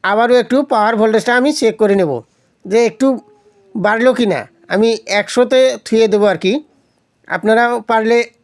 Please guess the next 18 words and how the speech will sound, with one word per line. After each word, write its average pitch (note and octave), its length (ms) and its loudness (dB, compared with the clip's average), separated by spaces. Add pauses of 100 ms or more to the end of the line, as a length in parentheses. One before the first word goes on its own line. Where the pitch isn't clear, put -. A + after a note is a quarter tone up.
(160)
একশোতে A3+ 400 -2
থুয়ে G#3 200 0
দেবেন। G3 180 0 (480)
দেখেন F#3+ 300 -2 (400)
এখন A#3+ 260 2 (500)
অ্যাকুরেট B3 500 2
কিন্তু C4+ 160 0 (120)
একশো G3+ 220 -2
ভোল্ট A3 200 2
দেখাইতেছে। D#3 440 -4 (1700)
তো - 40 -4 (120)
এখন C#4 220 2
আমি D#4 120 2 (120)
আপনাদেরকে C4+ 460 0
একটু C4+ 120 -4 (140)
স্ক্রিনে C#4+ 340 2
নিয়ে A3+ 180 2
যাব। F3+ 120 0